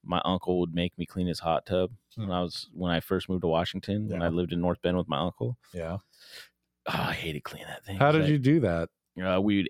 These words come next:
Speaker 1: empty it and then I'd have to fucking
Speaker 2: Scrub it?
Speaker 1: scrub the inside.
Speaker 2: Oh, God.
Speaker 1: It was a bitch.
Speaker 2: Can't you
Speaker 1: I
Speaker 2: just
Speaker 1: love
Speaker 2: put
Speaker 1: my
Speaker 2: some
Speaker 1: uncle for
Speaker 2: chlorine
Speaker 1: it,
Speaker 2: in
Speaker 1: but
Speaker 2: there?
Speaker 1: obvi-, I love my uncle, but
Speaker 2: Yeah.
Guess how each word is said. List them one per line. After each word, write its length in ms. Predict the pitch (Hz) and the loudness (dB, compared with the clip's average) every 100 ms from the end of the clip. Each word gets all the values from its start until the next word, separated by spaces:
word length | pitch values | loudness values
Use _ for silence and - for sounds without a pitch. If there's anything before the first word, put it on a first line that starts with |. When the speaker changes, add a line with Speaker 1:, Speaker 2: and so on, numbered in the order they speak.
| - | 2
Speaker 1:
empty 380 | 113 110 101 | 2 4 2
it 60 | 95 | 2
and 100 | 95 | 2
then 100 | 95 | 2
I'd 140 | 92 | 2
have 140 | 92 90 | 2 -2
to 80 | 87 | -4
fucking 580 | - 95 - 92 87 - _ | -2 -2 0 -2 -2 -6 _
Speaker 2:
Scrub 440 | - - - 95 95 | -10 -10 0 0 2
it? 140 | 113 | 0
Speaker 1:
scrub 320 | - - 90 | 0 0 0
the 100 | 85 | 2
inside. 340 | 90 90 98 104 | -2 0 0 0
Speaker 2:
Oh, 160 | 80 82 82 | -2 -10 -8
God. 480 | 87 87 90 78 82 | -2 0 0 -2 0
Speaker 1:
It 60 | |
was 140 | 90 - | -2 -2
a 40 | _ _ _ _ _ _ - | _ _ _ _ _ _ -6
bitch. 440 | 73 71 - - - _ | -6 -4 -8 -10 -12 _
Speaker 2:
Can't 200 | - 147 | 2 4
you 60 | 147 | 4
Speaker 1:
I 40 | 175 | 6
Speaker 2:
just 60 | |
Speaker 1:
love 80 | 165 | 6
Speaker 2:
put 100 | 127 | 6
Speaker 1:
my 60 | 117 | 6
Speaker 2:
some 80 | 113 | 6
Speaker 1:
uncle 160 | 120 | 4
for 140 | 117 123 | 4 6
Speaker 2:
chlorine 220 | 120 113 123 | 6 6 6
Speaker 1:
it, 40 | |
Speaker 2:
in 140 | 101 | 6
Speaker 1:
but 180 | 101 95 | 6 4
Speaker 2:
there? 120 | 87 156 | 2 -2
Speaker 1:
obvi-, 60 | _ - - - - - - _ _ - | _ -20 -20 -18 -14 -14 -16 _ _ -2
I 60 | |
love 260 | 85 73 65 | 2 2 2
my 140 | 73 | -2
uncle, 320 | 73 - 90 90 | -2 -2 -4 -4
but 220 | 95 71 - 85 | -6 -10 -10 -8
Speaker 2:
Yeah. 220 | 76 76 | -4 -4